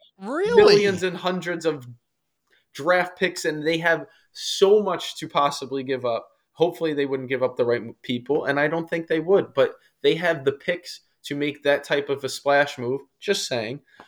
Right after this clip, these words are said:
Speaker 2: But the point is, again, this can go so many ways for Philadelphia, and it could just be the boring forty-eight wins, keep the same team,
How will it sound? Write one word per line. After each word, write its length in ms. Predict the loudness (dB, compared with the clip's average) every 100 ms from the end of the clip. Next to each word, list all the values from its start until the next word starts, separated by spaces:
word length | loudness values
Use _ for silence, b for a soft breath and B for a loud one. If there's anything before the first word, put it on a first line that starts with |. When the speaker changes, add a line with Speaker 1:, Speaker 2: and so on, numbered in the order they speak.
| b b -2
Speaker 2:
But 220 | 0 0 -6 -12
the 160 | -6
point 340 | -6 -6 -8 -4
is, 360 | -4 -6 -12 -20 _ _ -16
again, 500 | -8 -2 -2 -4 -8 _ _ _ _
this 300 | -4 0 0
can 220 | 0 -4 2
go 440 | 6 6 4 0 -8
so 500 | -6 -4 0 0 2
many 260 | 0 0
ways 300 | 0 0 0 -6
for 120 | -8
Philadelphia, 920 | 0 2 2 2 -2 -4 -6 -6 -8 _ _ -4
and 120 | -2
it 120 | 0
could 200 | 0 -2
just 220 | -2 -4
be 140 | -2 0
the 100 | 0
boring 640 | 2 2 4 4 0 -6 b b _
forty-eight 680 | -4 2 4 4 4 2 2
wins, 580 | 2 2 0 -4 -8 -14 b b
keep 280 | -6 -6 -6
the 80 | -8
same 360 | -2 0 -2
team, 520 | -4 -4 -4 -4 -6